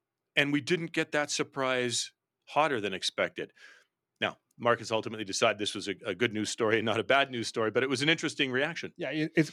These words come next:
Speaker 2: it's kinda like, you know, when you step on the scale,
Speaker 1: Mm-hmm.
Speaker 2: you kinda know what your weight is. You step on the scale, you see the number, and you're like, "Yeah, I thought so, but, ah,
Speaker 1: Right.
Speaker 2: it's that number."
Speaker 1: Right.
Speaker 2: You know, that's how it kinda felt.
Speaker 1: Yep.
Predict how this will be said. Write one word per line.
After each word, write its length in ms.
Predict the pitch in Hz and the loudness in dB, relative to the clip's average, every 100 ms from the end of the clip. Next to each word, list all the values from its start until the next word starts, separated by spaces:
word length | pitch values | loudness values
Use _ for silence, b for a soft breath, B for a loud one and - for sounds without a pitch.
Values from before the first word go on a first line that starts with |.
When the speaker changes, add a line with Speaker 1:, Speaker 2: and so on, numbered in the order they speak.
| - | 0
Speaker 2:
it's 260 | 156 - - - | -2 -2 -14 -2
kinda 280 | 277 349 | 2 4
like, 320 | 285 175 170 - | 4 4 2 0
you 100 | 147 | 0
know, 140 | 147 | 2
when 160 | 131 127 | 2 2
you 140 | 117 | 0
step 440 | - - 208 226 214 | 0 2 4 4 4
on 180 | 185 | 4
the 100 | 147 | 2
scale, 680 | - - - 156 160 160 165 139 | 0 0 2 2 4 4 2 -2
Speaker 1:
Mm-hmm. 160 | 123 160 | 0 2
Speaker 2:
you 80 | |
kinda 320 | 196 403 427 240 | 4 6 6 8
know 180 | 175 185 | 10 10
what 260 | 190 - | 8 6
your 100 | 180 | 4
weight 320 | 139 151 156 - | 6 4 2 2
is. 640 | 143 139 139 123 - - _ _ _ _ | 2 4 2 -2 -6 -8 _ _ _ _
You 80 | 131 | -2
step 280 | 117 285 302 | 4 6 8
on 100 | 302 | 6
the 100 | 247 | 6
scale, 320 | - 185 180 | 2 2 4
you 140 | 170 160 | 4 2
see 220 | - 330 | 4 6
the 120 | 339 | 8
number, 380 | 190 185 185 180 | 6 4 6 4
and 100 | 165 | 4
you're 80 | 156 | 4
like, 260 | 156 156 - b b b | 4 4 0 b b b
"Yeah, 140 | 302 311 | 4 4
I 100 | 220 | 4
thought 340 | - 330 320 | 6 6 4
so, 540 | - 151 143 143 139 - | 4 6 6 4 2 -2
but, 220 | 139 139 - | -4 -2 2
ah, 420 | 139 147 127 113 - b 160 | 6 8 6 -2 -10 b 0
Speaker 1:
Right. 80 | |
Speaker 2:
it's 100 | 151 | 2
that 200 | 175 156 | 2 2
number." 400 | 156 160 143 101 - | 0 0 0 -2 -4
Speaker 1:
Right. 200 | 104 - _ - | -6 -6 _ -4
Speaker 2:
You 120 | 151 | 0
know, 140 | 226 233 | 0 0
that's 180 | 147 | 0
how 180 | - 156 | 2 0
it 100 | 127 | 2
kinda 240 | 156 135 104 | 0 0 -2
felt. 280 | - 110 - | -4 -4 0
Speaker 1:
Yep. 140 | 151 | 0